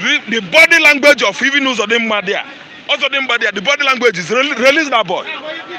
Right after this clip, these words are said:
All those traditional goofers, riffraffs, vultures, long throat guy, women that grace that occasion, the body language is,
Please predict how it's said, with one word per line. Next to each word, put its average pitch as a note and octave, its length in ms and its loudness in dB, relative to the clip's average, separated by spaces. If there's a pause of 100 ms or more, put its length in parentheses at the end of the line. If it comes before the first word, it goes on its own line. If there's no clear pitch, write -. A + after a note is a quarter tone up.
(460)
All E4+ 200 6
those E4 140 6
traditional D4 600 2
goofers, G#3+ 680 -4 (800)
riffraffs, - 1000 0 (540)
vultures, B3+ 920 0 (140)
long C#4 220 0 (100)
throat D#4+ 360 0
guy, C#4 280 2 (100)
women C4 520 -2 (600)
that A#3 260 2
grace D4 260 2
that C#4+ 180 -2
occasion, A#3 460 -4 (320)
the G3+ 120 0
body C4+ 220 2
language B3+ 380 0
is, F#3+ 180 -10